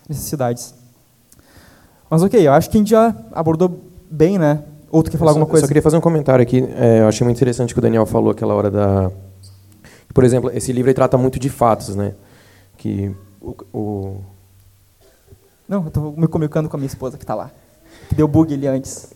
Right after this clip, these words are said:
Speaker 2: Que, que, que, por exemplo, é, ele, ele era um repórter investigativo, então ele, ele era formado em direito, então ele trata muito de fatos, assim, é, concretos mesmo, né? Quando, na verdade,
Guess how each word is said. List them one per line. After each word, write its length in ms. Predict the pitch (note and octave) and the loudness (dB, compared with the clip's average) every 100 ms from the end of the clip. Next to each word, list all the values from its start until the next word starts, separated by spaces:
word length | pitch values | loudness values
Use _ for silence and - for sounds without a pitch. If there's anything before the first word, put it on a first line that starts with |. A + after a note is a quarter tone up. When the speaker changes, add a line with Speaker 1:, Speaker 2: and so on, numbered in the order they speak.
| - | -10
Speaker 2:
Que, 280 | - A2+ G#2+ | -2 0 0
que, 100 | - | -4
que, 80 | - | -4
por 120 | - | 2
exemplo, 380 | A#2+ A2+ A#2 A#2 - - - | 2 2 -2 -4 -10 -16 -4
é, 580 | A#2 G#2+ G#2 G2 F#2+ F#2+ - | 0 2 2 0 -2 -6 -10
ele, 200 | A2+ A#2 | -6 -2
ele 120 | A2+ | 2
era 140 | A#2+ B2+ | 4 4
um 120 | B2+ | 4
repórter 380 | B2+ B2 A#2+ B2 | 2 2 0 -2
investigativo, 680 | B2 B2+ B2+ B2 B2 B2+ A2 | -4 0 -2 0 -2 0 -2
então 220 | A2 A2+ | -6 -6
ele, 180 | A2 G#2+ | -6 -6
ele 120 | A#2 | -6
era 100 | A2 | -4
formado 300 | A2 A2+ G#2+ | -4 -6 -4
em 60 | G#2+ | -4
direito, 560 | G#2 G#2+ A2 A#2 A#2 A2+ - - - | -4 -2 -2 -2 -6 -18 -20 -20 -12
então 180 | A2 A#2 | -4 -4
ele 60 | |
trata 240 | A#2 A#2+ A#2+ | -2 -2 -2
muito 220 | A#2+ A#2+ | -4 -6
de 100 | B2+ | -8
fatos, 420 | - A#2+ A#2 A#2 | -4 -2 -2 -4
assim, 400 | A#2 A2+ A#2+ C3 - - - _ _ _ _ - | -6 -6 -6 -6 -10 -20 -20 _ _ _ _ 0
é, 340 | C3 C3 A#2+ | 4 4 4
concretos 640 | A#2 D#3+ D3+ D#3+ E3 C#3 | 0 -2 2 4 2 0
mesmo, 320 | A#2+ C3+ A2+ A2 | 2 2 2 -2
né? 160 | A2 A2 - - _ _ _ | -4 -8 -20 -20 _ _ _
Quando, 180 | - B2 | -4 0
na 140 | B2 B2+ | 2 4
verdade, 400 | B2+ A#2+ A#2+ | 4 4 2